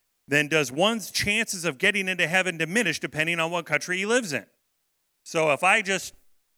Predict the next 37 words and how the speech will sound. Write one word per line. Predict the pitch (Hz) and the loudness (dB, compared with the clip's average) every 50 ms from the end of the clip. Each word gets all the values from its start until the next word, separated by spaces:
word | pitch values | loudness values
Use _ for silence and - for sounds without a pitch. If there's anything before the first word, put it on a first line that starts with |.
| _ _ _ _ | _ _ _ _
pick | - 208 220 214 - | 6 6 6 8 8
up | 208 185 190 208 - - 156 | 8 8 8 6 4 -4 -6
and | 165 165 165 | -4 0 2
I'm | 175 190 185 | 2 2 6
poor | - - 220 208 208 196 | 6 8 10 10 10 8
here | 185 202 233 214 180 175 175 175 | 6 4 4 4 4 4 4 4
and | 170 165 | 4 4
I | 160 160 | 2 2
just | 151 165 156 - - | 2 -2 -6 -4 -2
go | 190 202 202 202 | 0 2 2 2
over | 196 170 180 165 | 0 0 -2 -2
to | 170 | -2
India, | 185 214 233 254 214 165 139 135 127 143 165 160 139 | -2 -2 -4 -4 -2 0 2 4 4 4 4 2 2
now | 156 160 160 160 | 0 0 2 2
I'm | 165 170 165 | 0 0 -2
here, | 160 202 240 170 160 151 147 | -4 -4 -4 -2 -2 -4 -2
now | 143 147 165 180 175 | -2 0 0 2 0
I'm | 175 165 | -2 -2
considered | - 175 160 - - 196 180 180 165 | -4 -10 -10 -6 -6 -4 -4 -4 -4
rich, | 165 208 208 202 180 - - 151 | -2 -2 0 0 0 -2 -6 -6
now | 156 156 156 | -4 -4 -4
I'm | 160 156 147 | -4 -6 -6
really | 165 214 202 190 180 | -4 -4 -2 -2 -2
not | 175 165 160 143 | -4 -4 -4 -4
getting | 160 156 156 151 151 | -4 -6 -6 -8 -8
into | 147 139 | -8 -6
heaven | 135 139 135 117 104 - _ _ _ _ _ _ _ _ _ _ _ _ _ _ _ _ _ _ _ _ _ _ _ - | -4 -4 -4 -6 -8 -14 _ _ _ _ _ _ _ _ _ _ _ _ _ _ _ _ _ _ _ _ _ _ _ -6
because | 151 147 - 190 190 165 | -6 0 4 4 4 6
I'm | 170 160 165 151 | 4 2 2 2
considered | - 180 156 - - 175 156 156 139 | -2 -6 -6 -4 -4 -4 -4 -4 -2
rich. | 160 175 143 117 - | 0 0 0 0 -2
So, | - 170 147 | -4 -6 -6
of | 156 147 139 - | -6 -10 -12 -6
course, | - - 202 196 185 - | 2 2 4 4 2 0
that's | - 165 151 - - | -2 -4 -4 -4 -4
not | 170 160 151 127 - | -4 -4 -4 -4 -8
true. | - - - 170 147 117 107 113 127 139 | -16 -10 -8 -6 -6 -4 -6 -8 -10 -12